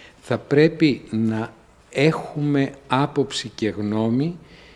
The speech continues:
και όχι στήρα άρνηση να τα στυλώσουμε, διότι το επόμενο βήμα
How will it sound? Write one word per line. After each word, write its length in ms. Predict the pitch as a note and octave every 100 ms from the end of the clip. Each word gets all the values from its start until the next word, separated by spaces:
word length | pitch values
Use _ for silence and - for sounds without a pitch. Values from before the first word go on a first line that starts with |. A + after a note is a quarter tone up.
| _
και 240 | - B2 A#2+
όχι 560 | C3+ D#3+ - F#3 F3+ F3 - _ _
στήρα 760 | - - - - D#3+ F3 D#3 B2+
άρνηση 840 | A2+ A#2+ B2+ C3 C#3 - F#3 F#3+ G3 -
να 180 | B2 A2+
τα 120 | A#2
στυλώσουμε, 800 | - - G#2+ B2 A#2+ - D#3 E3
διότι 440 | C#3 C#3+ D3 C3+
το 180 | - A#2+
επόμενο 640 | A2+ A2+ E3+ F3+ E3 C3
βήμα 440 | G#2+ C3+ C#3+ D#3+